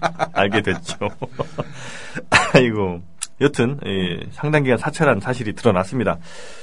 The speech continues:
자, 사찰. 사찰 음식 하면 이 동물성 식재료를 쓰지 않고 <laughs> 오신채라고 그래서 다섯 가지 매운맛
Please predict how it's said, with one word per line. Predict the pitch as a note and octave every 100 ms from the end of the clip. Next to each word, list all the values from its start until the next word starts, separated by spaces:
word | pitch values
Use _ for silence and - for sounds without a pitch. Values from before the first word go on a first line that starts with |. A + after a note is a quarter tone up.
| - - - -
자, | - A2 F2 D#2 -
사찰. | - F#3+ F#3 E3 G2+ - - - - - - - - -
사찰 | - F#3 E3+ G3 F3 C#3
음식 | A#2+ A2 -
하면 | G2 E2 A#2+ - - -
이 | - E2+
동물성 | - B2+ D3 C#3+ A#2+ A2+
식재료를 | - - C3 G#2+ F2+
쓰지 | E2 B2
않고 | F2+ E2+ - D#2+ D3 - - - - A#2+ -
<laughs> | - - A2 - D3+ E2+
오신채라고 | G2+ B2+ F#3+ E3+ D#3 B2 G2+
그래서 | F2+ G#2+
다섯 | - B2 D3
가지 | D#3 B2
매운맛 | G2+ B2 D#3 D3+ C3 A2+